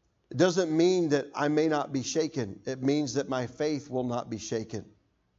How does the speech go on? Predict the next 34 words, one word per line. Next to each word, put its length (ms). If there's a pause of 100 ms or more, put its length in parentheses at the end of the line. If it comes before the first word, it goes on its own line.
(100)
in 140
the 60
midst 280
of 80
it. 100 (1000)
That 120
my 200
trust 560
and 80
my 100
confidence 640
in 120
God 280 (380)
will 160
not 240
be 80
shaken 440
in 120
the 80
midst 280
of 80
it. 120
Now, 180
I, 380
I 60
read 280
the 80
words 340
that 140
David 300
wrote 260
here, 220
and 100
I 140